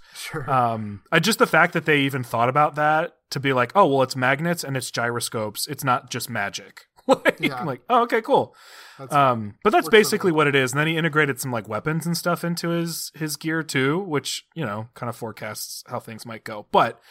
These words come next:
Speaker 1: Yeah.
Speaker 2: he's testing out his new technology, and he does this by breaking into a jewelry shop.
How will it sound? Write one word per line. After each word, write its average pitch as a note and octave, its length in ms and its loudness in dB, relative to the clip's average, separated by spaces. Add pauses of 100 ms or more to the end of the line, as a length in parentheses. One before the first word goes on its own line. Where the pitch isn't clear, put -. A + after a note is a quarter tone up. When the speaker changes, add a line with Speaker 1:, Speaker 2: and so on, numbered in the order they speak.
(200)
Speaker 1:
Yeah. - 120 -14
Speaker 2:
he's F#3 160 -2
testing C4 360 0
out G#3+ 140 4
his E3+ 140 -2
new D#3+ 80 0
technology, B2+ 880 0
and C#3 140 -4
he D#3+ 100 -2
does F#3+ 240 -2
this G#3+ 100 -6
by F3+ 160 0
breaking C3+ 440 -4
into B2 300 -8
a A#2 40 -2
jewelry B2 460 0
shop. G#2 440 -10